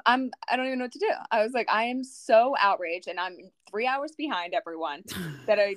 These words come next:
Speaker 1: talk to who watches it. So I'm, like, in bed just
Speaker 2: Do
Speaker 1: spiraling. I'm like, "Oh my God, the freaking audacity on this guy."
Speaker 2: Does Kyle do that? If you, if your boyfriend were to do that to you,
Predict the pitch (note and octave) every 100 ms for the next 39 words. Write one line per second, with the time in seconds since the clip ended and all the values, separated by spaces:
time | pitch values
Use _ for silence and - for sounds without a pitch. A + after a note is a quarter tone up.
0 | - - G#3 - D4 A3+ G#3+ C4+ - G3+
1 | G3 G3+ E4 D#4 B3 B3 A3 - A#3+ C#4
2 | A#3+ G3+ G#3 F3 C#4 - _ _ A#3 A3+
3 | A3+ F#3 E3+ D#3+ F#3+ G3 G3 G3 - B3
4 | C4 D4 G3+ F#3 F#3+ - G#3+ G3 - E3
5 | _ _ - _ _ _ A#3+ A3+ A3+ G3+
6 | F3 E3+ G3+ - E3 E3 D#3+ - - -
7 | - _ _ _ _ G3+ A#3+ G#3+ - G#3+
8 | G3 G3 F#3+ F#3+ F3+ - G3+ G#3 G3 G#3
9 | G3 G3+ G#3+ G3 F#3+ E3 E3+ E3 D#3 E3+
10 | E3 D#3 E3 - - D#3+ E3 - -